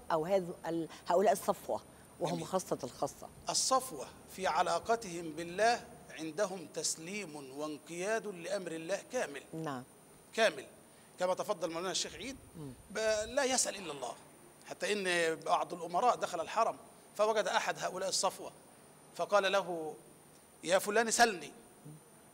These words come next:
Speaker 2: قال: "أسألك من الدنيا أم من الآخرة؟"
Speaker 1: نعم.
Speaker 2: قال، قال: "من الدنيا، أنا لا أملك الآخرة." قال: "ما سألتها الذي، ما سألت الدنيا من يملكها،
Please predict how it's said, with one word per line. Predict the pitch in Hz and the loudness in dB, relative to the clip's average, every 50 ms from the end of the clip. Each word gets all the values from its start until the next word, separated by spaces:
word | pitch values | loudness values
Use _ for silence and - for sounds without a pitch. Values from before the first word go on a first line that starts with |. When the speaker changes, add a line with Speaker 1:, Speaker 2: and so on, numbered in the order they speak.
| - - 175 | -8 -2 2
Speaker 2:
قال: | 180 190 185 | 2 4 4
"أسألك | 175 170 - 226 214 202 185 - 180 | 4 2 2 0 0 -2 -2 -2 -2
من | 170 170 160 | -2 -2 -2
الدنيا | 151 143 156 220 240 220 208 180 | -4 -2 -2 -2 -2 0 0 0
أم | 196 | -2
من | 185 170 160 | -2 -2 -4
الآخرة؟" | 160 156 147 147 - 170 151 147 151 - - - - - - 139 | -2 -2 -2 -2 0 0 -2 -2 -2 -4 -8 -16 -18 -16 -12 -10
Speaker 1:
نعم. | 139 120 110 110 - - - - - - - - - - - - - - - - - - | -10 -10 -10 -12 -16 -20 -20 -20 -20 -20 -20 -20 -20 -20 -20 -20 -20 -20 -20 -20 -10 -4
Speaker 2:
قال، | 151 156 165 170 165 165 160 151 156 - - - | -2 0 2 4 4 4 4 2 0 -4 -8 -6
قال: | 165 175 208 208 | -6 -6 -6 -6
"من | 214 | -6
الدنيا، | 214 202 180 254 247 196 - - - | -6 -6 -6 -8 -8 -8 -10 -12 -14
أنا | 151 135 | -12 -10
لا | 127 135 - - - | -8 -4 -2 0 0
أملك | 226 233 240 226 | 0 -2 -4 -8
الآخرة." | 240 220 220 - - 226 196 180 - - - - - - - - - - - - - | -6 -6 -6 -6 -6 -6 -6 -8 -10 -16 -18 -20 -20 -20 -20 -20 -20 -20 -10 2 4
قال: | 190 226 226 | 6 6 6
"ما | 226 233 254 240 | 6 4 4 2
سألتها | - 208 190 180 165 - 202 180 | 2 0 -2 -4 -4 -4 -4 -4
الذي، | 180 165 170 160 156 165 147 147 | -2 -2 -4 -4 -6 -8 -4 0
ما | 196 226 | 0 0
سألت | 220 226 202 226 233 - - 196 | 2 0 -2 -4 -4 -6 -8 -12
الدنيا | 160 139 151 226 214 208 202 202 190 | -12 -10 -8 -8 -6 -4 -4 -4 -2
من | 185 196 196 | -2 -4 -4
يملكها، | 180 165 160 165 170 160 156 131 127 | -4 -6 -6 -6 -8 -8 -10 -12 -18